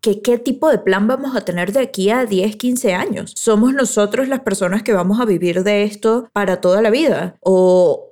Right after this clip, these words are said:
dentro de diez años vamos a cambiar de profesión y vamos a tener que empezar de cero y hacer otra cosa, ¿no? Porque simplemente no nos dio, no pudimos <laughs> lograrlo. Entonces, creo que allí van muchas de las preguntas que nos hacemos todos y estoy segura que las personas que están escuchando también se hacen esas preguntas diariamente, ¿no? Entonces, creo que es importante que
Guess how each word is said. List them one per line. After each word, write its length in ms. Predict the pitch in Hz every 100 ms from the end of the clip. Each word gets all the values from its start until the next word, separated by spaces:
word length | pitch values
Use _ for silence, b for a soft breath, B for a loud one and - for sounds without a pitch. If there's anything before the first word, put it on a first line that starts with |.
| -
dentro 500 | 185 196 190 196 190
de 140 | 190
diez 260 | 196 196 202
años 240 | 196 208
vamos 240 | 190 196
a 80 | 214
cambiar 300 | 202 175 175
de 80 | 185
profesión 480 | - 190 175 190 190
y 60 | 202
vamos 180 | 185
a 60 | 196
tener 240 | 196 170
que 80 | 175
empezar 380 | 185 170 170 165
de 60 | 175
cero 320 | 196 175 185
y 100 | 180
hacer 260 | 175 170
otra 220 | 170 170 170
cosa, 360 | 214 208 196
¿no? 240 | 196 180 208
Porque 300 | 190 175 170
simplemente 540 | - 180 175 185 185
no 160 | 185 185
nos 140 | 180
dio, 220 | 190 196 - -
no 320 | 190 190 185
pudimos 440 | 202 196 196 233
<laughs> 20 | 220
lograrlo. 560 | 170 190 196 151 - -
Entonces, 560 | 196 220 226 247 269 -
creo 260 | 262 262
que 100 | 262
allí 200 | 320 220 226
van 200 | 233 247
muchas 260 | 254 254
de 60 | 269
las 120 | 247
preguntas 500 | - 185 185 190 220
que 100 | 240
nos 160 | 196 170
hacemos 360 | 175 175 190 -
todos 220 | 190 214
y 60 | 233
estoy 180 | 196
segura 340 | 160 185 190 196
que 80 | 208
las 120 | 180
personas 400 | 175 165 165 175
que 80 | 202
están 240 | - 170
escuchando 600 | 170 - - 165 165 180
también 360 | - 240 262 277
se 80 | 320
hacen 180 | 330 311
esas 220 | 311 320
preguntas 460 | 277 226 208 240 247
diariamente, 680 | 247 240 240 269 202 208 185
¿no? 200 | 208 202
Entonces, 480 | 180 196 196 240 233
creo 240 | 233 233
que 80 | 240
es 60 | 247
importante 580 | 269 226 202 196 226 226
que 440 | 233 240 - _